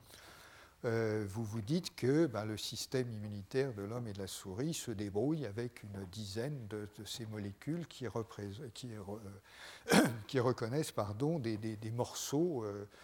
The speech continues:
euh, des morceaux importants, euh, significatifs, pertinents, euh, d'agents infectieux. Par exemple, vous avez un T L R qui reconnaît la flagelline.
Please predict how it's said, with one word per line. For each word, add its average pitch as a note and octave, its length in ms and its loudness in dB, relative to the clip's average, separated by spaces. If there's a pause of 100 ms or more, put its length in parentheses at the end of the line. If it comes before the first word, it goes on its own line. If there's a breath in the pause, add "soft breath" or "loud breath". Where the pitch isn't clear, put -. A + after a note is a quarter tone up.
(320 loud breath)
euh, G#2+ 220 -8
des G2+ 140 -6
morceaux G#2 360 -2
importants, C3 680 4
euh, G#2 160 -2
significatifs, - 880 -2
pertinents, C3 800 0
euh, G#2+ 140 -2
d'agents G#2 320 -2
infectieux. G#2+ 580 -6 (680 loud breath)
Par B2+ 140 8
exemple, C3+ 400 6
vous B2+ 140 2
avez B2 160 2
un A#2+ 100 2
T C3 200 0
L A#2+ 360 4
R - 80 -2
qui - 140 -6
reconnaît B2+ 380 -2
la B2+ 100 2
flagelline. A#2 640 2